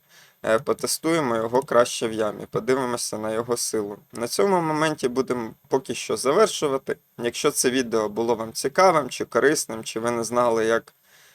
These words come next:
е, просто нічого майже, ну, не роблячи пройти цього боса, можете зібрати такого чарівника. Е, розбір, я думаю, буде на нього на каналі,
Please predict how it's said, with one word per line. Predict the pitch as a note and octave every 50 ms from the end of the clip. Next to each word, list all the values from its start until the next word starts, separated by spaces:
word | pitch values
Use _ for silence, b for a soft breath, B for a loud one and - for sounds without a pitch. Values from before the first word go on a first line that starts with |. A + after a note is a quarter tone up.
| b b b - -
е, | A2+ G#2+
просто | - - B2+ D3 D3+ D3 D3 - - - A#2 A2+ G#2+ G2+ - - _ _ _ _ -
нічого | B2+ A2 A#2+ B2 A#2 - - C#3+ C#3 C#3 C3 A#2+ A#2 A2+ G#2 - -
майже, | A2 A#2 A#2+ A#2+ B2 B2+ A#2+ A2+ A2+ A2
ну, | A2 A2+ A2+ A2 G#2+
не | G#2 A2+ A#2 A#2+ B2
роблячи | C#3+ D3 C#3 B2+ B2 A#2+ - - - G#2+
пройти | G2 - A#2 A#2+ A2 - - B2+
цього | B2 - - A#2+ A2+ A#2 A2+
боса, | A#2 B2 D3 F3+ F#3 - - - G#2 G#2 - _ _ _ _ _ _ _ _ _ _ _ _ _ _ _ -
можете | C3 B2 C3 C3+ B2+ C#3 B2+ - B2 A#2+
зібрати | - A#2 A2+ A2+ B2+ C3 C3 - - G#2+
такого | - - - - - B2+ B2+ A#2+
чарівника. | - - - A#2 A#2 A2+ A#2 A#2+ A#2+ - - D#3 D#3 E3 D#3 - B B B B B B B B B
Е, | G#2+ A2+ A2+ A2 A2+ A#2
розбір, | B2+ D3 D#3+ C3+ B2 A#2 B2+ C3+ A2+ - -
я | A2+ A2+ A#2 A#2+
думаю, | A#2 A#2+ C3+ C3+ C3+ A#2+ A#2 A2+
буде | A2+ A2+ B2+ A#2+ A2+ A#2
на | A2+ A#2+ A2+
нього | A2+ A#2 C3 C3 B2+ A#2+ A#2 A2 - _ -
на | A#2+ A#2+ B2 B2
каналі, | - - A#2+ A#2+ A#2+ G#2+ G#2+ G#2+ G#2 G2+